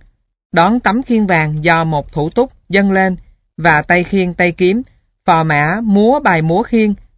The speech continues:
của dòng dõi thân vương triều Lý. Chính là bài múa khiên mà mỗi lần về tế lễ Thái Miếu các vua nhà Lý thường thân chinh tay khiên tay kiếm múa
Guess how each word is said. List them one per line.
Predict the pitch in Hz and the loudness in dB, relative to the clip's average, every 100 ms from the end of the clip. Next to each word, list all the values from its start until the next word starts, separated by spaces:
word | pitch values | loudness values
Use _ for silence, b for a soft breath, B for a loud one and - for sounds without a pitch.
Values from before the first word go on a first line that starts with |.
| _ | _
của | 160 180 | 0 2
dòng | 202 160 | 0 -2
dõi | 151 120 | -2 -2
thân | 208 208 190 | -2 -2 0
vương | 190 190 | 0 0
triều | 175 156 | -2 -2
Lý. | 147 160 240 - _ _ _ _ _ _ _ _ _ _ _ _ _ _ _ _ _ | -2 -2 -4 -8 _ _ _ _ _ _ _ _ _ _ _ _ _ _ _ _ _
Chính | - 190 | 2 2
là | 294 180 | 2 2
bài | 170 156 | 2 2
múa | 175 | 0
khiên | 226 202 185 170 - _ - | 2 2 0 -2 -10 _ -6
mà | 156 165 160 | 0 2 2
mỗi | 147 190 | 0 2
lần | 202 165 151 | 2 0 0
về | 151 147 | 0 0
tế | 139 170 190 240 | 0 2 2 2
lễ | 170 131 | 0 0
Thái | 165 196 | -2 0
Miếu | 214 214 269 | 2 2 0
các | 247 - | -4 -2
vua | 208 196 | 0 0
nhà | 185 143 | 0 -2
Lý | 147 180 247 - _ _ - | 0 -2 -4 -12 _ _ 0
thường | 175 160 | 2 2
thân | 151 190 185 | 0 -2 0
chinh | 202 196 190 | 0 0 0
tay | 185 | -2
khiên | 185 214 196 | -2 -2 -2
tay | 196 185 | -2 -2
kiếm | - 185 226 | 0 0 2
múa | 202 208 | 0 0